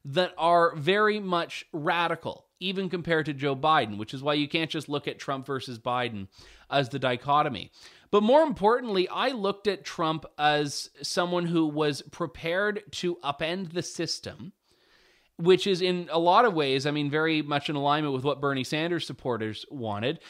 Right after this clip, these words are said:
but I don't want the system to be upended to become more socialist. I wanted the system be, to be upended to go in the other direction.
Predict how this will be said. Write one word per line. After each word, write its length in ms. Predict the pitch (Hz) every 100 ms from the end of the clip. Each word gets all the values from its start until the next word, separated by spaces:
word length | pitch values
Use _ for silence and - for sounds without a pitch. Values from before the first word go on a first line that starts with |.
| -
but 160 | 127 156
I 140 | 151
don't 200 | 151 165
want 200 | 151 160
the 60 | 143
system 380 | - 165 - 147
to 80 | 143
be 120 | 147
upended 440 | 139 151 151 139
to 80 | 120
become 300 | 135 131 139
more 220 | 135 135
socialist. 640 | 127 - 220 208 101 - -
I 60 |
wanted 240 | 110 131 131
the 80 | 123
system 400 | 139 131 139 123
be, 280 | 131 110
to 120 | 117 127
be 160 | 123
upended 480 | 117 127 131 123 113 - - _
to 100 | -
go 220 | 143 139
in 80 | 139
the 100 | 135
other 160 | 127 135
direction. 540 | 139 165 233 - -